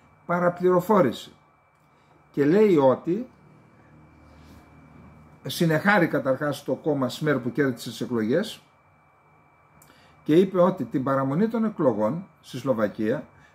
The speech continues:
διανεμήθηκε ένα βίντεο στο οποίο συμμετείχε ο επικεφαλής του δεύτερου κόμματος, το P S, και αναπληρωτής επικεφαλής του Ευρωπαϊκού Κοινοβουλίου, ο Μιχαή-, ο Μιχάλ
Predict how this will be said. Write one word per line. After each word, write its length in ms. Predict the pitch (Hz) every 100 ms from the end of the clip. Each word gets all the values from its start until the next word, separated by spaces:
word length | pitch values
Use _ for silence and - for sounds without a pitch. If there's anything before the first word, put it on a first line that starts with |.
| _
διανεμήθηκε 840 | 110 151 147 147 165 233 202 202
ένα 200 | 214 208
βίντεο 500 | 131 139 127 170 220 - _ _ _ _ _ _
στο 220 | - 170
οποίο 280 | 143 214 220
συμμετείχε 840 | 202 185 160 - 214 - 147 104 - _ _ _ _ _
ο 220 | 127 135 131
επικεφαλής 640 | 147 139 135 131 160 208 196
του 100 | 170
δεύτερου 440 | 208 220 160 131
κόμματος, 600 | - 113 107 170 196 -
το 120 | - 123
P 280 | 175 131 113
S, 220 | 170 - - _ _ _ _ _ _ _ _ _ _ _ _ _
και 140 | 160
αναπληρωτής 640 | 147 147 147 143 135 220 208
επικεφαλής 500 | 175 151 151 175 180
του 80 |
Ευρωπαϊκού 440 | 170 156 151 139 180
Κοινοβουλίου, 640 | 180 160 131 143 170 131 -
ο 140 | 143
Μιχαή-, 640 | 135 143 131 139 143 180 -
ο 100 | 139
Μιχάλ 540 | 135 131 190 180 110